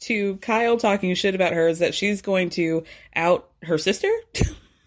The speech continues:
Okay. It doesn't, okay.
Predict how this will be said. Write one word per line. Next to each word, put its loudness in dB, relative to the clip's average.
Okay. 6
It -8
doesn't, 2
okay. 4